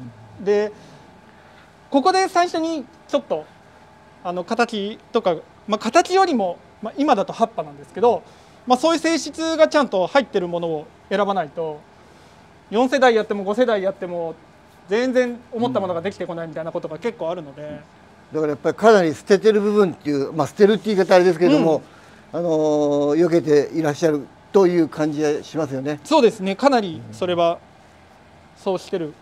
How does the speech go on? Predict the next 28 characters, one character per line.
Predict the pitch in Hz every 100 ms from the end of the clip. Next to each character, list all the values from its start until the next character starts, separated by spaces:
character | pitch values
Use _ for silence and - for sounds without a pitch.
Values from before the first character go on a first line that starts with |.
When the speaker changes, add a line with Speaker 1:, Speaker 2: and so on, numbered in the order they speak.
| - - _ - - - _ -
Speaker 2:
で、 | 180 180
や | 180
っ |
ぱ | 185 226
り |
佐 | 190 247
藤 | 254 240
さ |
ん | 214
も | 175
そ | 190 220
う |
な | 196
ん | 175
で | 151
す |
け | -
ど | 147
も、 | 147 165 170 135 - - - - -
昨 | - 226
今 | 233 254
の | 208 165
状 | 135 160
況 | 160 185
を | 175
見 | 170
る | 160
と、 | - 165 151